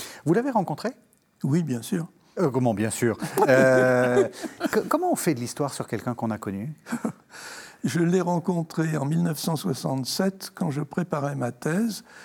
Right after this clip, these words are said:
Speaker 2: parce que cette thèse était sur comment les catholiques se sont intéressés à l'écuménisme, et je ne pouvais pas,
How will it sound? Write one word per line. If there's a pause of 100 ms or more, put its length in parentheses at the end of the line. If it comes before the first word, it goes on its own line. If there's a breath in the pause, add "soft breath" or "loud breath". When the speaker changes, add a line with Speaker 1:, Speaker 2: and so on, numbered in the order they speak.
(240 loud breath)
Speaker 2:
parce
que
cette
thèse
était
sur (280 loud breath)
comment
les
catholiques
se
sont
intéressés
à
l'écuménisme,
et
je
ne
pouvais
pas,